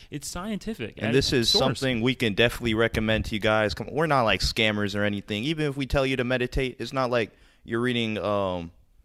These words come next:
Speaker 2: you're reading something,
Speaker 1: A
Speaker 2: like,
Speaker 1: self-help
Speaker 2: step by
Speaker 1: book.
Speaker 2: step of what we're telling you to
Speaker 1: Yeah.
Speaker 2: do. Feel it yourself.
Speaker 1: Yeah.
Speaker 2: Whatever you're telling yourself is true. However you need to feel it, go feel it. 'Cause
Speaker 1: Mm-hmm.
Speaker 2: that's all you. Be yourself.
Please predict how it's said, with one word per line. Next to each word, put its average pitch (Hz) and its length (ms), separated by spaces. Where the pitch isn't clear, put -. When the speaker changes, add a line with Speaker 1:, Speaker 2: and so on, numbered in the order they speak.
Speaker 2:
you're 110 160
reading 120 360
something, 117 500
Speaker 1:
A 80 60
Speaker 2:
like, 107 160
Speaker 1:
self-help 135 340
Speaker 2:
step - 20
by 120 120
Speaker 1:
book. 104 100
Speaker 2:
step 113 320
of 98 240
what 113 180
we're 117 140
telling 110 380
you 107 100
to 101 100
Speaker 1:
Yeah. 123 120
Speaker 2:
do. 104 100
Feel 151 300
it 143 80
yourself. 120 640
Speaker 1:
Yeah. 123 300
Speaker 2:
Whatever 117 400
you're 117 200
telling 113 380
yourself 110 560
is 107 240
true. 113 380
However 107 280
you 107 220
need 113 140
to 101 100
feel 107 300
it, 98 260
go 135 140
feel 135 320
it. 69 120
'Cause 98 360
Speaker 1:
Mm-hmm. 95 40
Speaker 2:
that's 117 200
all 110 300
you. 92 280
Be 107 160
yourself. 104 560